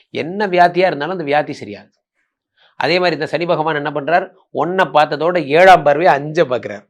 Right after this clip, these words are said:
ரிஷபராசிக்காரர்களுக்கு குழந்தை இல்லாத தோஷத்தை சரி பண்றார். குழந்தை, குழந்தையே இல்ல சார், என்ன பண்றதுன்னு தெரியல. இப்ப நாங்க பார்க்காத ஹாஸ்பிட்டல் இல்ல, போகாத வைத்தியம் இல்ல, ஏறாத ம-, ஹாஸ்பிட்டல் படிக்கட்டு இல்ல, என்னென்னமோ வருத்தப்படுறீங்க.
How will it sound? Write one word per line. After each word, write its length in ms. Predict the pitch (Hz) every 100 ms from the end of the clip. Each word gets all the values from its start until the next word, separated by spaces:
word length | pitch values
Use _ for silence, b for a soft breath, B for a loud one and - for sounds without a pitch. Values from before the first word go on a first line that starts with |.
| _ -
ரிஷபராசிக்காரர்களுக்கு 1120 | - 156 156 - 123 120 117 104 110 - 170 _ b b b b _
குழந்தை 460 | 160 185 208 202
இல்லாத 360 | 180 160 147 131
தோஷத்தை 360 | 131 156 139
சரி 200 | 147 123
பண்றார். 400 | 113 101 104 104 _ _
குழந்தை, 400 | _ 123 135 139
குழந்தையே 400 | 120 120 135 165
இல்ல 120 | 147 123
சார், 260 | 110 104
என்ன 220 | 117 117 123
பண்றதுன்னு 400 | 117 107 110 110
தெரியல. 200 | 101 92 _ _ _ b b b b
இப்ப 140 | -
நாங்க 240 | 120 120 110
பார்க்காத 680 | 113 127 131 135 123 117 98
ஹாஸ்பிட்டல் 400 | 123 - 135 127
இல்ல, 200 | 123 120
போகாத 720 | - 117 135 131 117 113 101 _ _
வைத்தியம் 420 | 117 135 131 131
இல்ல, 360 | 113 113 - _ _ _ _ _ _ _ 117
ஏறாத 420 | 127 143 143 127 110
ம-, 180 | 113 107
ஹாஸ்பிட்டல் 500 | 117 135 139 127 113 120
படிக்கட்டு 320 | 127 131 117
இல்ல, 120 | 110 113
என்னென்னமோ 320 | 117 131 156 190
வருத்தப்படுறீங்க. 540 | 151 135 135 117 98